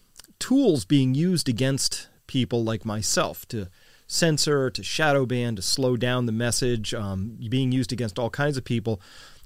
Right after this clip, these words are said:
are with these finger pointings around these things called misinformation, disinformation,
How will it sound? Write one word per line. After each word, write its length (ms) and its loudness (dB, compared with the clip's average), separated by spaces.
are 120 2
with 100 6
these 160 4
finger 240 2
pointings 380 2
around 220 0
these 180 -2
things 180 -2
called 240 -2
misinformation, 1080 0
disinformation, 1300 2